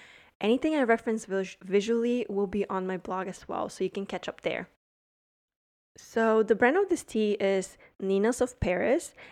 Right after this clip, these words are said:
and they're actually the only brand that has tea from the gardens in Versailles. This is a pretty strong black tea, but it's still very delicate because it's scented with delicious fresh apples and roses. The apples the tea is flavored with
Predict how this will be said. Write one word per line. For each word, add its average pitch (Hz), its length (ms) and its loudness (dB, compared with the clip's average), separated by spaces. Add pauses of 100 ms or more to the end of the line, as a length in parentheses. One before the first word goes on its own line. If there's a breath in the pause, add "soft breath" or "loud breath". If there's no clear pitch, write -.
(100)
and 233 160 0
they're - 140 4
actually 330 320 4
the 262 240 2
only 214 260 2
brand 202 320 0
that 185 120 0
has - 340 -6 (100)
tea 196 300 0
from 180 260 -6
the 180 80 -6
gardens 180 460 -2
in 175 120 -6
Versailles. 175 520 -8 (560)
This 294 120 6
is 370 120 0
a 339 40 -2
pretty 226 320 2
strong 196 420 2
black 185 360 2
tea, 185 480 -2
but 185 500 2
it's - 400 -6
still - 380 6
very 226 340 4
delicate 196 600 -2
because 214 320 -4
it's - 160 -14
scented 208 460 -4
with 190 180 0
delicious 180 420 -2
fresh - 400 -6
apples 180 460 -4
and 185 200 -6
roses. - 460 -4 (680)
The 240 180 2
apples 349 440 0
the 220 120 0
tea 208 240 -4
is - 120 -4
flavored 185 420 -2
with 233 220 4